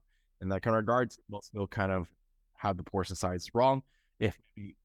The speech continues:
I kind of gave a suggestion itself, if you do that, do the one egg and double up that fish kind of portion, like, double the size of that to the full handful, and already that's gonna help you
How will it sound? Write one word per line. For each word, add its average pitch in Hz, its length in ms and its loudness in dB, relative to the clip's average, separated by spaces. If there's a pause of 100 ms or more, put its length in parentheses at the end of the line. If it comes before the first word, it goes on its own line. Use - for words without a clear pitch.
I 104 100 0
kind 104 180 2
of 92 200 -2
gave 101 140 2
a 95 40 -8
suggestion 95 460 0
itself, 95 380 2
if - 100 -8
you 92 80 -2
do 92 160 0
that, 98 420 2
do 95 140 0
the 90 80 2
one 95 240 2
egg 104 320 2 (280)
and 92 120 0
double 90 300 2
up 90 140 0 (100)
that 87 240 -6
fish 104 240 0
kind 101 180 0
of 98 80 2
portion, 101 460 0
like, 85 160 -2
double 87 220 -2
the 82 100 -10
size 101 320 0
of 107 60 4
that 104 180 2
to - 80 -10
the 87 80 -4
full 92 240 -2
handful, 139 560 0 (300)
and 92 80 0
already 95 340 4
that's 90 220 -2
gonna 90 240 0
help 92 240 -2
you 87 320 2